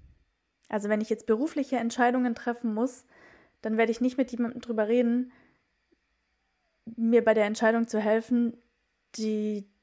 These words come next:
mit einer Person, die vielleicht gar keine Ahnung von meinem Berufsfeld hat, von Social Media, von Schreiben, von Freelancing, von diesen ganzen Sachen, weil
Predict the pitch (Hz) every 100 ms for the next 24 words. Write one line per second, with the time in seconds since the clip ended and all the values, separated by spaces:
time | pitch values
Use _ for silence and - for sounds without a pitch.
0 | _ _ _ _ 220 220 220 226 214 226
1 | 220 214 214 208 - _ - 208 208 220
2 | 202 196 202 202 190 185 196 196 - -
3 | 185 - - - 185 185 185 196 190 196
4 | 190 185 196 - - _ - 196 180 180
5 | - _ _ - - 202 196 196 190 -
6 | 220 196 185 196 202 196 196 196 196 185
7 | - 180 233 240 214 196 202 208 208 233